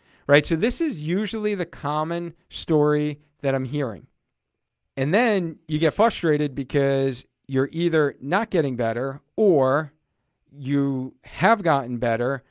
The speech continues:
but now you haven't been able to run again. And you're looking at how do you get back to being a runner? And you're questioning,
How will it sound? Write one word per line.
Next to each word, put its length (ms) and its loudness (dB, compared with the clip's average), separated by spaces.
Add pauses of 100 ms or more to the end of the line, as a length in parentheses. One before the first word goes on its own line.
(160)
but 100 0
now 600 -2
you 180 -6
haven't 380 0
been 140 -2
able 340 -2
to 140 -6
run 240 0
again. 380 -10 (240)
And 140 -6
you're 100 -4
looking 640 -6 (120)
at 360 -10 (200)
how 200 -2
do 80 -6
you 100 -4
get 180 -4
back 260 -2
to 80 -10
being 200 -6
a 60 -8
runner? 460 -6 (340)
And 120 -4
you're 100 -4
questioning, 720 0